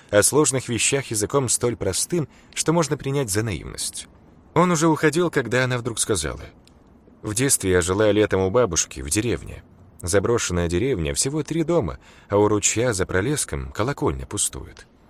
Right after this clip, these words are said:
Бабушка говорила, что там упыри появляются. А, по-моему, если где и встретишь упыря,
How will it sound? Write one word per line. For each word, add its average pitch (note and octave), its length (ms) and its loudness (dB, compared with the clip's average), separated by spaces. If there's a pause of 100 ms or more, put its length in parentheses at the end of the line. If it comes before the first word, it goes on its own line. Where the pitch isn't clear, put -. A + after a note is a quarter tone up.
(220)
Бабушка E2+ 460 0
говорила, E2 400 0
что D#2 180 0
там D#2+ 220 0
упыри E2 320 -2
появляются. C#2 800 -4 (400)
А, D#2 80 -4
по-моему, E2 440 0
если D#2+ 280 0
где D#2+ 160 -4
и E2 40 0
встретишь - 480 -4
упыря, C2+ 380 -10